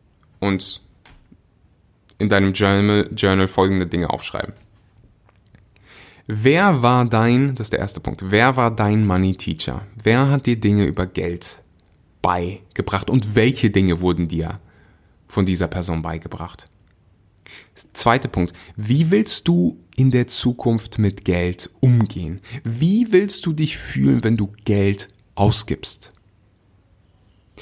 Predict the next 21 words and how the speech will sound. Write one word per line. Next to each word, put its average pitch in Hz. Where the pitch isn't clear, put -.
Und 139
dann, 151
last 147
but 135
not 101
least, 110
ist -
immer 90
erstaunlich 92
für -
mich, -
wie 92
viele 90
Leute 90
keine 95
Ziele 90
haben, 80
wenn's 80
um -
Finanzen 71
geht. -